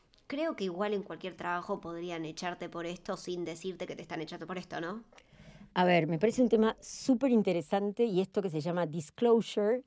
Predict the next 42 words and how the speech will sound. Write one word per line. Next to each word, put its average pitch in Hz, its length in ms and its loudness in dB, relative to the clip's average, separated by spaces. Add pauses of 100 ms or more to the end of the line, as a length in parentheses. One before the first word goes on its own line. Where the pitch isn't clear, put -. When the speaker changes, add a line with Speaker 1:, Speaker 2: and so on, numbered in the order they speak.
Speaker 2:
que 165 220 0
es - 180 -8 (380)
decir 165 520 0 (220)
lo 151 100 -8
que 151 80 -4
nos 147 140 -2
pasa, 185 500 0 (460)
tendría 226 340 2
un 254 140 6
objetivo. 160 500 0
Yo 151 100 -2
siempre 220 240 -2
digo, 202 160 0
"¿Para 214 300 2
qué 285 160 -2
lo 294 160 0
diría?". 151 440 -4 (380)
¿Sí? 208 280 -2
Primera 165 320 -2
cosa 196 260 -2
que 165 100 -6
me 147 160 0
preguntaría, 160 760 0
"¿para 254 260 -2
qué 202 220 -2
lo 143 160 0
haría?". 135 260 -6
¿Sí? 208 300 -10 (580)
Porque 190 200 -2
si 214 100 4
no 277 80 6
hay 349 80 2
un 302 100 4
para 185 240 6
qué 214 160 0
claro, 240 520 6 (500)
guárdatelo 214 680 4
porque 190 200 -2
vos 185 160 0
no 202 60 0
andás 185 200 -2
contando, 185 600 -2